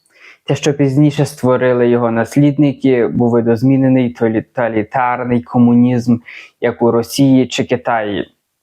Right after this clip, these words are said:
Це не працює і пагубно для країн. А ми ж повернемось сто п'ятдесят років тому і будемо говорити про першу ідею: бачення створення справедливого суспільства і розуміння основи ринкової економіки.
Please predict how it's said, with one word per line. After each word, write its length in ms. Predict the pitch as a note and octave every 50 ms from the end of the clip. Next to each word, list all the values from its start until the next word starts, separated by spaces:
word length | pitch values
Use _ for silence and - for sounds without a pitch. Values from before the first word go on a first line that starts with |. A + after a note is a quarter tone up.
| _ _ _ _ _
Це 180 | - D#3 C#3
не 120 | B2 A2+ G2+
працює 680 | - B2+ A2 G#2+ - - B2+ A#2+ A#2 A2+ A2 G#2 -
і 100 | - A#2+
пагубно 600 | A#2+ - - A#2 A2+ A2 - A#2 G#2+ A2+ A2 G#2
для 180 | G2+ G2+ G#2+ G#2+
країн. 560 | - - - A2 G#2 G#2 G#2 G2 F2 - - _ _ _ _ _ _ _ _ _ _ _ _ _ _ - - -
А 80 | A#2+
ми 200 | B2 C#3+ D#3+ F3+
ж 320 | E3+ - - - - - _ -
повернемось 580 | C3 B2+ C#3 C#3+ D3+ F3 F3+ F3+ F3 E3+ D#3
сто 180 | - - F3 E3
п'ятдесят 380 | E3 D#3 D#3+ D#3 E3 D#3 -
років 360 | D3+ D3 C#3+ D3 - D3 B2+ -
тому 420 | - C#3+ D3 D3 D3 C#3+ C3+ - - -
і 80 | B2+ A#2
будемо 400 | A2 B2+ B2+ A#2+ C3 A#2+ A#2+ A#2+
говорити 480 | A#2+ A#2 A#2+ B2 B2+ B2 - - B2
про 220 | B2 - A#2 A2+ A2
першу 400 | - - D#3 D#3+ D#3+ - D3+ C3
ідею: 580 | A#2+ A2+ G#2+ G#2+ G#2 G2+ G#2 G#2+ G#2 G#2 - - -
бачення 480 | - - B2+ - D3+ - - D#3+ D3 D3
створення 680 | - - - D3+ D3+ D#3+ D#3+ E3 D#3+ D#3 C3+ A2 G2
справедливого 640 | - - _ - A#2+ A#2+ A#2+ A#2 A#2+ A#2+ A#2 A2+ A2
суспільства 800 | - B2+ A#2+ - - - A#2+ A#2 A2 - - - B2 A#2 A#2 A#2 - - - _ _
і 100 | - B2
розуміння 760 | B2 B2 A#2+ A2+ A#2+ B2+ B2+ C3 C#3+ D#3 D#3+ D#3+ D#3 D3+ C#3+ C3+
основи 760 | C3+ - - - C#3 C3 C3 B2+ B2 B2+ B2 A2+ G2 - -
ринкової 920 | A#2+ A#2 A#2 A#2+ A#2+ A#2+ A#2 A#2+ - A#2 G#2+ A2 A2 A2 G#2+ G#2 G2 - -
економіки. 720 | - A2 - - A#2+ A#2 A2+ A2 G#2 F#2+ - - _ _